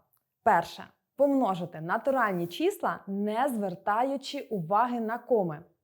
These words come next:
Друге, у добутку відокремити справа комою стільки десяткових знаків, скільки їх мають обидва множники разом.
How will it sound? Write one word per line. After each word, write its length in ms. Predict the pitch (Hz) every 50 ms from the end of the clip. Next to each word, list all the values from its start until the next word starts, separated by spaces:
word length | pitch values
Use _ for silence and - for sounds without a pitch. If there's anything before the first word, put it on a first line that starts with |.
| _ _ _ _ _ _ _ _ _ _ -
Друге, 520 | 202 180 - 262 277 294 254 226 185 156 - - _ _ _ _ _ _ _ -
у 80 | 294
добутку 640 | 233 226 302 311 247 220 220 190 165 - - - 151
відокремити 920 | 170 165 185 208 190 240 254 240 - 269 254 226 202 185 165 165 - 175
справа 500 | - - - - 247 233 226 196 180 170
комою 640 | - - - 240 247 240 226 208 190 175 160 151 160 -
стільки 680 | - - - _ _ - 226 202 190 175 202 - 262 269
десяткових 680 | 226 294 - - 330 330 - - 320 320 330 320 294
знаків, 400 | - 320 320 320 320 - 330 320 - _ _ _ _
скільки 520 | _ - - - - 285 277 220 214 - 196
їх 300 | 175 165 160 160 - -
мають 340 | 254 339 392 359 339 - -
обидва 520 | - 190 165 151 151 254 311 262 220 233 220
множники 640 | 196 170 156 185 208 202 202 202 190 - 208 - -
разом. 440 | - 190 185 180 175 151 160 156